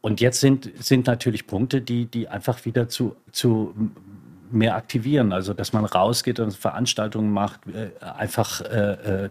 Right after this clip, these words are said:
das, das gehört für mich dazu, klar. Bei allem Wunsch nach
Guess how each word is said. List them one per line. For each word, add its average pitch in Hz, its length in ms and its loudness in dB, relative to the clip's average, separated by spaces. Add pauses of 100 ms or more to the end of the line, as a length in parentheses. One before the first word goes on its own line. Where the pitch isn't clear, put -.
das, - 380 -2
das - 180 0
gehört 82 260 -6
für 104 100 -2
mich 107 140 0
dazu, - 400 -4
klar. 123 320 -8 (1000)
Bei 107 140 0
allem 143 440 4 (300)
Wunsch 143 500 6
nach - 480 4